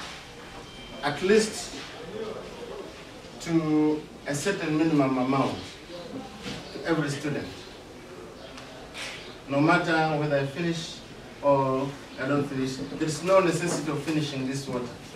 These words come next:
Okay? So he gave me the, this assignment. Okay, no problem, we'll pay you, but your responsibility will be to make sure that at least every student gets the, the minimum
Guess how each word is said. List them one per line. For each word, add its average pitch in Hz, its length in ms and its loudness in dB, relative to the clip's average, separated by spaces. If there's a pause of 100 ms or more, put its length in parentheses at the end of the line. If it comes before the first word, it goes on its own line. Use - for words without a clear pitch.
(1400)
Okay? - 220 0 (920)
So 160 160 -2
he 151 80 2
gave 180 240 0
me 160 380 4 (180)
the, 127 200 0
this 143 200 -2
assignment. 135 480 0 (160)
Okay, 214 240 2 (400)
no 208 160 2
problem, 131 380 2 (360)
we'll 147 180 0
pay 208 280 10
you, 120 160 2 (880)
but 147 180 8 (500)
your 151 120 6
responsibility 170 800 0
will 180 260 6
be 170 280 6
to 160 100 -2
make 175 180 4
sure 185 260 0
that 123 240 2 (800)
at 139 120 -4
least 160 380 -4 (200)
every 160 240 4
student 135 420 0 (320)
gets 147 220 2
the, 127 260 -2 (460)
the 143 80 -2
minimum 139 500 4